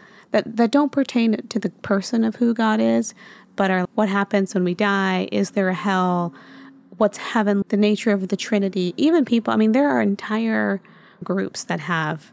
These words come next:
segmented because they believe that Jesus should be called Jesus or Yeshua or Yahweh or Jehovah. People have fractioned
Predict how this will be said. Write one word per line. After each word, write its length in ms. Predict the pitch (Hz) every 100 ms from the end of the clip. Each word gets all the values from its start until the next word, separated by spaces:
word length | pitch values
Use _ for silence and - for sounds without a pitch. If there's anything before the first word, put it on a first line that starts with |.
| - - - _
segmented 720 | - 226 220 202 180 - 156
because 500 | - 170 - 180 170
they 120 | - 180
believe 500 | 202 202 196 185 -
that 220 | 170 160 - - - _ _ -
Jesus 380 | - 165 180 180
should 160 | 208
be 80 | 214
called 240 | - 233
Jesus 560 | 214 254 240 165 160 - -
or 80 | 185
Yeshua 760 | 202 196 - 262 202 151 175 - - - -
or 120 | 190
Yahweh 680 | 185 208 247 240 185 156 175 - _ _ -
or 440 | 170 170 165 175 - _
Jehovah. 800 | - 220 - 254 254 - - 285 -
People 340 | 262 254 262
have 260 | 208 190 175
fractioned 1080 | - - - 226 285 - - 170 156 160